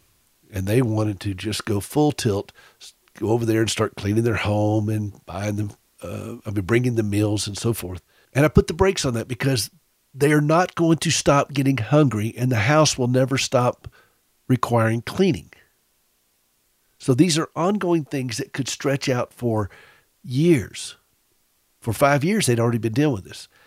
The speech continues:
Now, in my case, I'm almost to forty years, so this thing can go on for a long period of time. So what's the goal? Is the goal to just take them on and just do everything for them for the rest of this caregiving experience? Or is the goal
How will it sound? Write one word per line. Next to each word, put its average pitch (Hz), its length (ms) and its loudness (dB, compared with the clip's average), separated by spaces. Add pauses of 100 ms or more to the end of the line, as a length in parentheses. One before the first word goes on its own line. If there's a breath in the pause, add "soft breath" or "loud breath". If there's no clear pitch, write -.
(260 soft breath)
Now, 98 200 0
in 98 80 -2
my 151 160 2
case, 117 400 -2
I'm 143 160 -2
almost 139 340 0
to 165 80 -4
forty 214 640 -2
years, 98 320 -10
so 131 100 0
this 214 220 2
thing 226 240 -6
can 165 140 -6
go 143 200 2
on 160 220 -2
for 104 160 -10
a 101 180 -10
long 139 300 -6
period - 260 0
of - 140 -12
time. 233 320 -2 (1040)
So 175 160 4
what's 170 260 2
the 156 60 0
goal? 180 360 0 (600)
Is 135 280 2
the 127 120 -2
goal 139 420 2 (360 soft breath)
to 131 260 4
just 127 320 -2 (180)
take 113 200 0
them 117 160 0
on 143 180 4
and 139 100 0
just 104 220 -6
do 113 160 0
everything 120 300 2
for 123 200 4
them 185 240 0
for 113 140 -2
the 104 120 0
rest 113 360 0
of 101 220 -4
this 117 260 -2
caregiving 123 580 -2
experience? 139 600 -2
Or 123 160 2
is 117 140 0
the 123 100 -8
goal 127 400 4